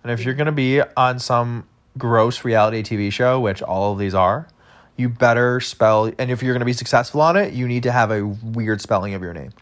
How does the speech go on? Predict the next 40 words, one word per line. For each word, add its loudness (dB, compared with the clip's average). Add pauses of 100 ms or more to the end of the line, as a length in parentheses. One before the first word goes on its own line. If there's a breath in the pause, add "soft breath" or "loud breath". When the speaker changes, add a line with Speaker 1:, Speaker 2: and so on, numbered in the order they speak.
Speaker 2:
Well, -4
it's -10
a -14
shortened, -10 (100)
like, -8
he's -16
the -8
one -8
that -12
said -8
he -10
had, -8
like, -16
six -12
names. -14
You -12
remember? -10
He, -20
it -14
was -14
really -6
Speaker 1:
Yeah. -2
Speaker 2:
long, -12
like, -18
couldn't -14 (260)
pronounce -16
it. -8 (440 soft breath)
So, 2
obviously, -6
it 0
has -10
to -18
do -10
with -4
his -8 (160)
real -8
full -2
name. -12
But, -6
like, -10